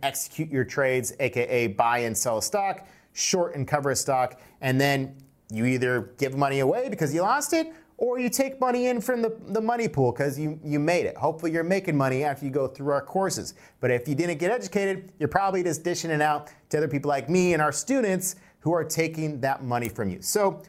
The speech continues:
first and foremost, you need a broker. Number two,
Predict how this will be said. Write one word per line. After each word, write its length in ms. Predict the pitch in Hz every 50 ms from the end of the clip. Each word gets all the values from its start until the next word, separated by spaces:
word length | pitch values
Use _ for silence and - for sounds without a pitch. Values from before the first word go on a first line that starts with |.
| - _ -
first 180 | 226 226 196
and 80 | 185 -
foremost, 400 | 202 196 185 185 185 175 180 -
you 120 | 160 160
need 480 | 151 139 135 143 151 151 151 143 135 - - - - _ _
a 120 | 151 143
broker. 640 | 127 113 117 117 123 131 - - 220 202 - - - - _ _ _ _
Number 260 | 139 165 202 196 196 170
two, 600 | 180 165 - - 294 285 247 214 202 196 190